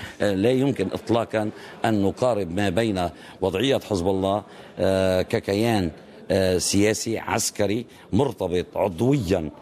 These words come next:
بالسياسة الإيرانية وبين، آه، النائب سليمان الفرنجي الذي، آه، يختلف بطبيعته وبسلوكه وبارتباطاته عما هو،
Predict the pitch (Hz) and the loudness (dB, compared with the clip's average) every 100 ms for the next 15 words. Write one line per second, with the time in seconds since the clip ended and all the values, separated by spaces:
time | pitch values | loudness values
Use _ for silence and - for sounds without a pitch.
0 | - - - 101 - 101 110 104 92 98 | -20 -18 -4 -2 0 2 2 0 0 2
1 | 98 98 98 107 - - - 98 101 120 | 2 2 2 0 -2 -14 -2 0 2 0
2 | 110 104 107 - - 95 95 92 76 98 | 0 0 -2 -10 -4 0 2 2 2 2
3 | 113 90 - 95 104 98 - 95 85 101 | 2 0 -2 0 2 2 0 -2 0 0
4 | 101 107 - - 107 117 117 107 107 117 | -2 -4 -12 -4 0 2 2 2 2 0
5 | - - - 107 98 95 85 92 92 92 | -6 -16 -2 2 4 2 2 0 -2 0
6 | 156 - 107 90 85 85 123 113 101 127 | -2 -2 -4 -2 -4 -2 -2 0 0 0
7 | 107 - 95 92 95 113 113 - 110 107 | 0 0 0 2 2 2 0 0 2 2
8 | - 90 107 - - - 123 135 98 113 | 2 0 0 -2 -12 -2 0 0 -4 -4
9 | 98 101 101 95 95 87 95 90 95 90 | -2 0 -2 0 0 0 0 2 2 2